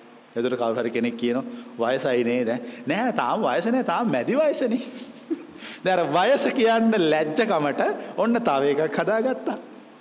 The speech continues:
මාන්නේ, මාන්නේ. ඇත්තටම පිළිගන්න වයසට ගියපු බව,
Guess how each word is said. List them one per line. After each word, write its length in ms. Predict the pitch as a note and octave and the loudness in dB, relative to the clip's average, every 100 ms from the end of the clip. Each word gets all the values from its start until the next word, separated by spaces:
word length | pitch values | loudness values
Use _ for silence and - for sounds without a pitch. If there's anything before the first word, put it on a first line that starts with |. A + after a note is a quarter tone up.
| - - - - - - - - - - | -20 -20 -20 -20 -20 -20 -20 -20 -20 -14
මාන්නේ, 680 | G2+ G#2+ G#2+ A2 C3 C3+ A2+ - - - - - | -6 -2 0 0 0 -2 -2 -6 -14 -18 -20 -10
මාන්නේ. 640 | G#2+ G#2 A2 C#3+ C#3+ A2 - - - - - - - - - - - - - - - | -4 -2 -2 -2 -4 -6 -10 -18 -20 -20 -20 -20 -20 -20 -20 -20 -20 -20 -20 -20 -8
ඇත්තටම 640 | C#3+ D3 - - A#2+ C#3 B2+ | -8 -8 -8 -4 -2 0 -2
පිළිගන්න 540 | B2 B2 A2+ G#2+ G2+ - - - | 0 0 0 -2 -4 -8 -10 -6
වයසට 460 | A2 A#2+ D#3 - | -2 -2 -2 -4
ගියපු 280 | B2 G3 - | -6 -6 -8
බව, 220 | - - | -8 -10